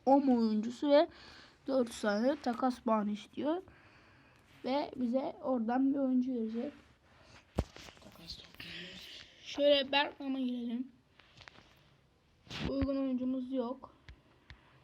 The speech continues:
Speaker 1: Kalan süre on dört günlük bir etkinlik. Ya biraz para yatırırsak Hacı bedava arkadaşlar diyebilirim yani.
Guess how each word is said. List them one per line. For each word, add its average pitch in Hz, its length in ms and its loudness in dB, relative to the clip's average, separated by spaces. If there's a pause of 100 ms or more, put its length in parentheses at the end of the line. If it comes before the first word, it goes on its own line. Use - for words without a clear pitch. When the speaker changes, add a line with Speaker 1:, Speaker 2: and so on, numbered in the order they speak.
(840)
Speaker 1:
Kalan 262 360 0
süre 269 280 -4
on 277 320 -2
dört 226 240 -6
günlük 214 420 -10
bir 208 80 -4
etkinlik. 254 480 -6 (1120)
Ya - 140 -12
biraz 247 240 -2
para 269 220 0
yatırırsak 262 680 -2 (720)
Hacı 262 300 -2
bedava 226 380 4
arkadaşlar 226 580 -6 (840)
diyebilirim 285 500 -4
yani. 220 380 -8